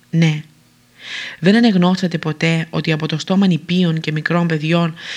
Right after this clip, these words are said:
που θυλάζουν ακόμη, έφτιασες, Ω Θεέ, τέλειων ύμνων; Διατί λοιπόν αγανακτείτε, σαν αν έχομε κάτι που δεν το προφήτευσε το Πνεύμα του Θεού;» Δεκαεπτά.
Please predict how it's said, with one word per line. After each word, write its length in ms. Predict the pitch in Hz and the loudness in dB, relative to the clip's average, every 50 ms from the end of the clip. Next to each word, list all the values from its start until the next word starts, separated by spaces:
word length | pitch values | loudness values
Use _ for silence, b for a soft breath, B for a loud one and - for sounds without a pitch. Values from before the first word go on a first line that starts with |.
| B B | B B
που 120 | B 170 160 | B -4 0
θυλάζουν 460 | - 180 180 190 214 214 190 180 165 | 2 2 4 4 4 2 2 0 0
ακόμη, 560 | 156 151 - - 170 170 160 156 156 156 - _ _ _ _ | -2 -2 0 0 2 2 2 0 -4 -6 -10 _ _ _ _
έφτιασες, 760 | - 180 190 185 - - - 160 156 - - 160 156 - - | 0 2 2 0 0 -4 -8 -8 -8 -6 -6 -8 -8 -8 -6
Ω 180 | - - 170 165 | -2 0 0 0
Θεέ, 440 | 160 - - 151 160 165 165 160 160 - | 0 -2 -4 -2 0 0 0 -2 -4 -2
τέλειων 460 | - 170 170 170 170 165 165 165 180 | 0 0 0 0 0 0 0 0 2
ύμνων; 440 | 196 196 170 151 151 156 151 156 165 - _ _ _ _ _ _ _ _ - - _ B B B B B B B B | 2 2 0 0 -2 -6 -8 -10 -12 -16 _ _ _ _ _ _ _ _ -20 -20 _ B B B B B B B B
Διατί 240 | B 170 160 165 185 | B 4 4 4 4
λοιπόν 320 | 170 165 147 165 165 160 160 | 2 2 2 2 2 2 2
αγανακτείτε, 760 | 151 156 156 156 156 - - 180 180 165 - - 156 156 151 B B B B B B | 2 0 0 -2 -2 -4 -2 -2 -2 -2 -2 -6 -8 -8 -8 B B B B B B
σαν 200 | B - 180 170 | B -2 0 2
αν 140 | 165 165 170 | 4 4 4
έχομε 340 | 180 180 - 180 170 165 160 | 2 2 2 2 0 0 2
κάτι 340 | - 175 170 170 170 - 160 | 2 2 2 2 2 0 -2
που 100 | 156 160 | -4 -2
δεν 140 | 165 160 | 0 0
το 100 | 160 165 | 0 0
προφήτευσε 580 | 160 - 165 151 - 180 165 - 156 - - - | 0 0 -2 -2 0 -2 -2 -2 -4 -8 -8 -8
το 80 | 156 147 | -8 -4
Πνεύμα 420 | - 165 165 165 151 151 160 156 | -2 0 0 0 0 0 -4 -4
του 120 | - 160 | -4 -6
Θεού;» 360 | - - 160 160 170 185 185 185 - - _ _ _ _ _ _ _ _ _ _ _ _ _ - - _ - | -4 -2 0 0 0 0 -2 -4 -10 -18 _ _ _ _ _ _ _ _ _ _ _ _ _ -20 -20 _ -14
Δεκαεπτά. 580 | - 156 - 156 151 - - 160 156 151 151 | -12 -10 -8 -8 -8 -8 -6 -8 -8 -8 -10